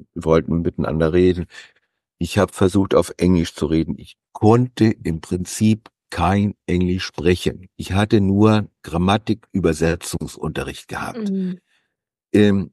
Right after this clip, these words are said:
Speaker 1: ich konnte aber nicht sprechen. Das
Speaker 2: Mhm.
Speaker 1: Sprechen im Englischen habe ich im Ausland kennengelernt. Ich bin dann ein Jahr später, da waren wir zwar nicht mehr zusammen, aber ich bin dann in Island gewesen in den ersten Semesterferien des Studiums.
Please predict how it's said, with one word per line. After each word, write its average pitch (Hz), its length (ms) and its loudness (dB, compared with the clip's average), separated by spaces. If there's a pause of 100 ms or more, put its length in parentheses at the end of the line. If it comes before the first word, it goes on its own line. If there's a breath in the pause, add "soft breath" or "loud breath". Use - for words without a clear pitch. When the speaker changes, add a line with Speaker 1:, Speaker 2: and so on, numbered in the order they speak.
Speaker 1:
ich - 140 -16
konnte 127 200 4
aber 104 120 4
nicht 113 120 2
sprechen. - 480 -2 (160)
Das 104 240 0
Speaker 2:
Mhm. 113 40 -10
Speaker 1:
Sprechen 120 520 0 (440)
im 101 300 0
Englischen 110 460 0
habe 98 240 2
ich 92 120 -2
im 80 100 -2
Ausland 71 420 -6
kennengelernt. 64 640 -10 (580 loud breath)
Ich 113 240 -4
bin 127 300 2
dann 139 520 2 (200)
ein 113 280 2
Jahr 95 140 2
später, 117 460 2
da 98 120 2
waren 92 140 -2
wir 90 100 -4
zwar 85 220 -2
nicht - 160 -8
mehr 80 120 -2
zusammen, 113 440 0
aber 87 180 0
ich - 140 -4
bin 101 140 0
dann 92 200 0
in 82 380 -6
Island 113 500 0
gewesen 101 680 2
in 92 240 -4
den 90 460 -4
ersten 87 460 -4
Semesterferien 90 1000 0
des 78 160 -2
Studiums. 117 540 2